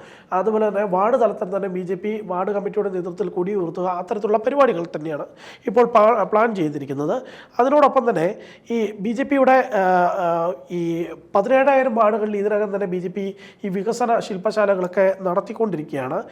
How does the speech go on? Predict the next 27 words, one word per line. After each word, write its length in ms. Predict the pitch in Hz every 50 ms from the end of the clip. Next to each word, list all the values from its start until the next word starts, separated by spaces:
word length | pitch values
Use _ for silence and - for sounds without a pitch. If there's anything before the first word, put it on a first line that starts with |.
| - - - - _ -
ആ, 60 | 170
വികസന 500 | 170 170 208 214 247 226 254 247 247 254
സംഘം 520 | 247 - 233 208 226 240 240 233 269 269 269 - 190
എന്ന 160 | 196 208 226
നിലയിൽ 380 | 220 196 196 202 202 185 196 202
തന്നെ 120 | 185 202
ബി 120 | 180 180
ജെ 140 | 190 175 196
പിയുടെ 200 | 185 196 196 196
നേതൃത്വത്തിൽ 600 | 180 190 180 175 185 185 180 - 165 190 180 185 -
ഒരു, 300 | 190 175 175 180 180 175 - - - - - -
ആ, 40 | 208
സംഘം 340 | 202 - 196 185 196 190 175
രൂപീകരിച്ചിട്ടുണ്ട്, 760 | 180 185 185 202 208 202 190 180 165 - 143 131 - 139 165
ഒരു 300 | 208 214 190 196 208 196 -
പ്രത്യേക 340 | 202 202 226 220 202 214 214 208 - - -
ടീമിനെ 280 | 262 254 262 254 214 202
രൂപീകരിച്ചിട്ടുണ്ട്. 600 | 165 170 156 151 139 - - 139 131 139 180 247 - - - - - - -
അവർക്ക് 220 | - 233 262 254 294
പ്രത്യേകമായി 600 | 262 262 254 262 247 233 202 220 214 220 226 226
ചാർജ് 340 | 226 220 196 185 196 196 220
നൽകിക്കൊണ്ട് 540 | 202 190 185 175 180 180 190 180 180 190
അവിടുത്തെ 480 | 196 208 - 175 175 175 175 202 185 190
വനിതകളെ 600 | 175 180 165 160 170 185 180 185 185 196 196 196 - - - - - _
കേന്ദ്രീകരിച്ച് 540 | 190 170 - 196 190 180 180 185 180 180 196
പ്രവർത്തിക്കുക, 500 | 185 196 175 170 170 170 175 175 180 180 190
യുവാക്കളെ 440 | 190 175 170 170 180 185 - 196